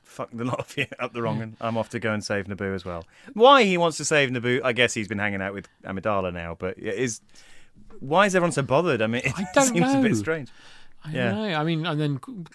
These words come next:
Speaker 2: Qui-, and then Mace Windu's like, um, "Yoda, I just went to eat me lettuce for my lunch."
Speaker 1: Yeah.
Speaker 2: And bloody E T's nicked it.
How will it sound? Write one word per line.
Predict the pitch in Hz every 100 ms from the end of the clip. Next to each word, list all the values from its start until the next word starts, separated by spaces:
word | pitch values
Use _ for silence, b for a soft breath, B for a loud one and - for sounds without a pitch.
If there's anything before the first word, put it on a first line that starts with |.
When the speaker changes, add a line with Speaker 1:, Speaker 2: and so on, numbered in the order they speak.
| _
Speaker 2:
Qui-, | - 143 131
and | 156 135
then | 135 127
Mace | 139 127 -
Windu's | 139 117 104 98
like, | 104 101 -
um, | 101 95 92 - B B B B _ _ _ -
"Yoda, | 135 120 113 110 - -
I | 127
just | - 127
went | 135 131
to | - 123 -
eat | 127 127
me | 120 117 120 131
lettuce | 123 - 110 - - - _ _ _
for | _ 123
my | 120
lunch." | 117 117 - - -
Speaker 1:
Yeah. | 110 98 90 _ _ -
Speaker 2:
And | 120 117 113
bloody | 127 123
E | 127
T's | 123 139 120 -
nicked | 117 -
it. | 117